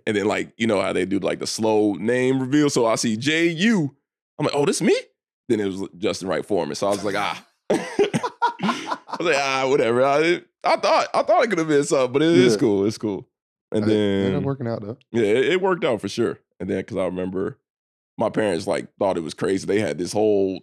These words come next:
Speaker 1: it was like, "You wanna have a draft party?" I'm like, "For what?" Like,
Speaker 2: Yeah.
Speaker 1: like, I'm not trying to have no draft party for, like, maybe going. Like,
Speaker 2: Yeah.
Speaker 1: it's like, "Ah, whatever." And they, it's like, I'm from a small town, so it's like the whole church in there, like, everybody, uncles and aunts. I'm just like,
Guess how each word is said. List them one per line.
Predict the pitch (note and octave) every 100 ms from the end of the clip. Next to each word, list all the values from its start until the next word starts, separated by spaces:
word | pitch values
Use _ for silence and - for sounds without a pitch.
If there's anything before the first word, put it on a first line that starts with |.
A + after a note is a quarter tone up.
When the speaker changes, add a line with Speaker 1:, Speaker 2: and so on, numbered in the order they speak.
| -
Speaker 1:
it |
was | A2
like, | F#2+
"You | A2
wanna | C3+
have | A2+
a |
draft | G2+ B2 C3+
party?" | C#3
I'm | C3
like, | A2+ F#2
"For | -
what?" | G#2+ A3+ -
Like, | C#2+ A1+ B1 _ _
Speaker 2:
Yeah. | - - -
Speaker 1:
like, | - D#3+
I'm | F#3
not | F3+
trying | E3+ C#3
to | B2+
have | D#3+
no | D3 A2+
draft | F2 A2 B2+
party | C#3 C3+ C3+
for, | C#3+
like, | A#2+ G#2 F#2+ _ _ -
maybe | A2+ D#3 E3 E3
going. | F3 F3+ G3
Like, | E3+ A#2
Speaker 2:
Yeah. | A2+ G#2 F#2+ _
Speaker 1:
it's | C#3
like, | C#3 C3
"Ah, | B2+
whatever." | C3 B2 G#2+ F2 - _ _
And | E2 D#2+ E2 - _ _ _ _
they, | - G2+
it's | - D3+ C3+
like, | E2+
I'm | D#2 G#2+
from | -
a | -
small | - F#2+ D2+
town, | G2+ F#2+
so | -
it's | A2 -
like | F2
the | -
whole | B2+ A2 F#2+
church | - C3+ A#2+
in | A#2 A2+
there, | A2 G#2 A2 _ _ _ _ _
like, | F2+ F#2
everybody, | A#2 A2+ G#2+ G#2
uncles | A2+ G#2 G#2
and | G2
aunts. | G#2+ G2
I'm | C3
just | G2 F#2
like, | C2